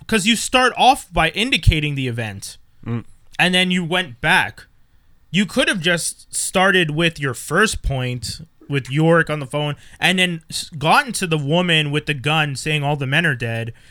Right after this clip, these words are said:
Speaker 1: and then led me into the story.
Speaker 2: Well, I feel like they tried to do, like, a, a Pulp Fiction vibe to this storytelling, which is hard to do, which is an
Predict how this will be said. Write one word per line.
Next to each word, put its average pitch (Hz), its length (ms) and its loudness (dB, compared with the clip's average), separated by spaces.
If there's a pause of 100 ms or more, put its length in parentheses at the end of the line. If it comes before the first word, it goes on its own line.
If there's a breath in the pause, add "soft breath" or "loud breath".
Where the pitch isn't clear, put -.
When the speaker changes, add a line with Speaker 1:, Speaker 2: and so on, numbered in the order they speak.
(100)
Speaker 1:
and 156 120 2
then 147 200 0
led 147 240 -2
me 151 140 -2
into 151 200 -2
the 117 120 -8
story. 95 600 -6
Speaker 2:
Well, 143 100 0
I 156 40 -2
feel 247 200 -6
like 220 180 -4
they 165 140 0
tried 151 240 -2
to 156 80 -4
do, 160 140 0
like, 147 180 0
a, 90 440 -2 (1000)
a 107 60 -6
Pulp - 340 6
Fiction 110 500 -6
vibe 87 420 -8 (320)
to - 120 -8
this - 440 -8
storytelling, 98 640 -6
which 127 120 -2
is 170 140 0
hard 175 240 2
to 156 80 -6
do, 147 160 -6
which 156 160 0
is 165 180 2 (440 soft breath)
an 143 100 0